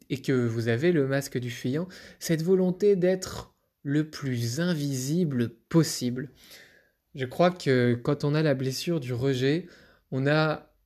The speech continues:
on aimerait, on adorerait, si vous connaissez Harry Potter, avoir la cape d'invisibilité. De, de ne pas être là, que personne nous voit, nous remarque.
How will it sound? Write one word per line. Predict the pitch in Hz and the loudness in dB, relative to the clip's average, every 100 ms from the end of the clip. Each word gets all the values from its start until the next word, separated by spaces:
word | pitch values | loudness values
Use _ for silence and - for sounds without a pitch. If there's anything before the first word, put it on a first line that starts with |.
| - | -6
on | 131 | 0
aimerait, | 156 170 156 139 147 - | 2 4 4 2 0 -2
on | 120 120 147 | -2 0 2
adorerait, | 180 160 131 117 123 143 | 2 2 0 0 -2 -2
si | - 120 | -6 -8
vous | |
connaissez | 120 151 139 131 139 | -4 0 0 0 -2
Harry | 123 | -2
Potter, | 120 117 151 | -4 -4 -2
avoir | 156 131 120 139 147 | -2 0 0 2 2
la | 123 | 0
cape | 120 147 151 - 147 | -2 -4 -4 -4 -2
d'invisibilité. | 143 147 139 156 156 143 139 135 123 123 117 - _ - - 165 156 - _ 143 | 0 0 0 0 2 0 0 -2 -4 -8 -12 -14 _ -20 -20 -20 -20 -20 _ -4
De, | 139 175 175 | 6 6 6
de | 160 | 4
ne | 170 175 | 2 2
pas | 175 208 214 | 0 -2 0
être | 185 190 165 | 0 0 0
là, | 160 120 - _ _ | 2 2 -2 _ _
que | - | -10
personne | 143 - 208 202 220 208 196 | -4 2 2 2 2 2 4
nous | 190 | 4
voit, | 180 185 196 | 6 6 6
nous | 170 139 | 4 0
remarque. | 147 156 131 147 - - - | 0 2 2 -2 -6 -14 -20